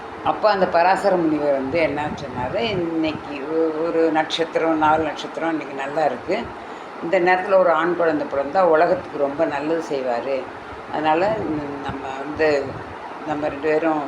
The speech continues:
சேர்ந்து ஆண் குழந்தை பெத்துக்கலாம்" அப்படின்னோடனே, சரின்னு செம்படவ பெண்ணும், "உலகத்து நன்மைக்காக வந்து தான் நான் சொல்றேன்" அப்படின்னோடனே சரின்னு சொல்லிட்டா. அப்ப அவ, அவங்களுக்கு அந்த தீவுல பிறந்தவர் தான்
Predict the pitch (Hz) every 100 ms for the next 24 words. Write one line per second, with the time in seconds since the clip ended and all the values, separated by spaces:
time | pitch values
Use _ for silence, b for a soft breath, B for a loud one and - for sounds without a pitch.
0 | - - 143 151 202 165 165 160 147 139
1 | 135 135 127 117 123 120 127 123 120 117
2 | 339 - - - - - - - - 175
3 | 180 170 175 170 175 170 - 165 160 170
4 | 170 - 139 135 165 165 151 - - -
5 | - - - - 156 165 196 - 160 156
6 | 170 185 180 165 147 139 151 156 151 147
7 | 147 131 131 135 123 - - 135 143 143
8 | 139 131 170 180 156 147 156 151 135 117
9 | 127 127 - - - - - - - 156
10 | 160 - 214 190 175 175 160 160 156 151
11 | 143 165 151 151 - 214 220 202 175 -
12 | 135 139 135 131 123 160 202 247